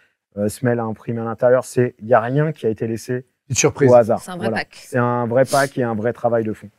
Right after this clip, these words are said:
Speaker 2: Tu les porteras jamais.
Speaker 1: Si, je vais les
Speaker 2: Si ?
Speaker 1: porter. Non, non, non, je vais les
Speaker 3: Tu
Speaker 1: porter
Speaker 3: les
Speaker 1: parce
Speaker 3: porteras
Speaker 1: que
Speaker 3: jamais.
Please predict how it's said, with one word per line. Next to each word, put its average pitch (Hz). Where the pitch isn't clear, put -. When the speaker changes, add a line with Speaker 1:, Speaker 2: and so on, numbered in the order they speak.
Speaker 2:
Tu 135
les 123
porteras -
jamais. 120
Speaker 1:
Si, 214
je 196
vais 160
les 165
Speaker 2:
Si ? 196
Speaker 1:
porter. 170
Non, 151
non, 202
non, 190
je 156
vais 139
les 143
Speaker 3:
Tu -
Speaker 1:
porter 165
Speaker 3:
les 254
Speaker 1:
parce 190
Speaker 3:
porteras 156
Speaker 1:
que 123
Speaker 3:
jamais. 131